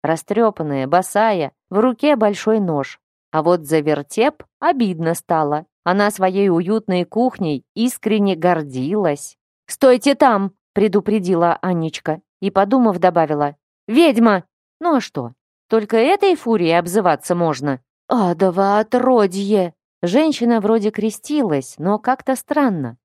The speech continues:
похлопывая себя рогулькой из двух пальцев по плечам и запястьям. Сначала левой, затем правой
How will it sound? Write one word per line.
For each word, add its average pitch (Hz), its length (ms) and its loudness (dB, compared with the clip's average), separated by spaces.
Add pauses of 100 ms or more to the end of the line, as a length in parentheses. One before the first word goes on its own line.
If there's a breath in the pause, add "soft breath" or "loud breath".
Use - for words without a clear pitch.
похлопывая 170 800 0
себя 175 420 0
рогулькой 156 880 -2
из 196 180 -2
двух 180 380 -2
пальцев 208 540 -4
по 190 100 0
плечам 220 560 0
и 214 40 0
запястьям. 160 680 -4 (140)
Сначала 226 480 2
левой, 196 560 -2 (120)
затем 208 400 0
правой 185 600 -4